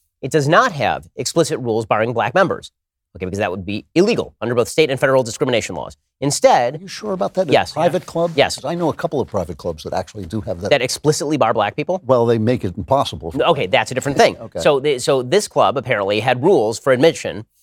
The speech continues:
Speaker 1: that in some, they said they've had black members in the past, they don't have black members now.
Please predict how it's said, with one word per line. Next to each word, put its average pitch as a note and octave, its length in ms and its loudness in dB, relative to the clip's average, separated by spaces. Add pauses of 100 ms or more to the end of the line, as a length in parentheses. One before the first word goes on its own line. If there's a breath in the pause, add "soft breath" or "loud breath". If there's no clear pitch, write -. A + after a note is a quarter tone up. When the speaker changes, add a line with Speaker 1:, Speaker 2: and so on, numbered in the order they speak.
(160)
Speaker 1:
that C#3+ 340 2
in C3+ 140 -2
some, D3 200 0
they A#2+ 220 -2
said C3+ 160 -2
they've A#2+ 120 2
had A2+ 160 0
black G2 180 0
members A2 220 -2
in B2 40 -2
the C#3 60 0
past, A3+ 260 4
they D3 60 0
don't A#2 100 -2
have C3 100 -2
black A#2 180 2
members A2 260 -2
now. D2 240 -4